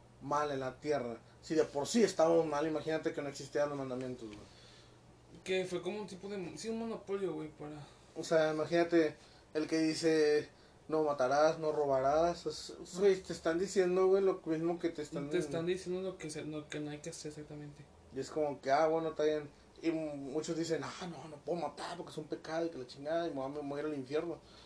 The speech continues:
Speaker 2: Pues la religión comenzó en el siglo que quince y seis.
Speaker 1: ¿Mm?
Speaker 2: Creo que la religión empezó en el siglo dieciséis aprox,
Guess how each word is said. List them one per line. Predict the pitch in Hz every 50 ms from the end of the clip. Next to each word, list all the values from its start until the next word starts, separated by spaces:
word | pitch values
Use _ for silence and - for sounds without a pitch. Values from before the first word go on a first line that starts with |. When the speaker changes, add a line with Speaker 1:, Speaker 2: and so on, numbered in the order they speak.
| - - - - - - - - -
Speaker 2:
Pues | 185 196
la | 214 214
religión | 208 202 196 180 - 165 170
comenzó | 175 220 226 233 226 226 - 208
en | 208 214
el | 214
siglo | - - 202 208 214 214
que | - 185 160 151 - - - - - - - -
quince | 156 170 180 175 - 247 247
y | 220 175
seis. | - - 190 247 247 - - - - - - - - - - - - - - - - - - - - - - - - - - _ - - - - - - - - - - - - - - -
Speaker 1:
¿Mm? | - 160 196 247 339 - - - - - - - -
Speaker 2:
Creo | - 165 165
que | 160 190
la | 208 220
religión | 214 214 185 165 165 170
empezó | 180 180 190 185 - - 170 175 180 185 180 -
en | 165 165
el | 156 151 151 - - - - -
siglo | - - 151 160 170 170 - - - - - - -
dieciséis | 156 151 147 143 143 - - 156 156 170 208 - - -
aprox, | 156 - - 151 170 190 - - - -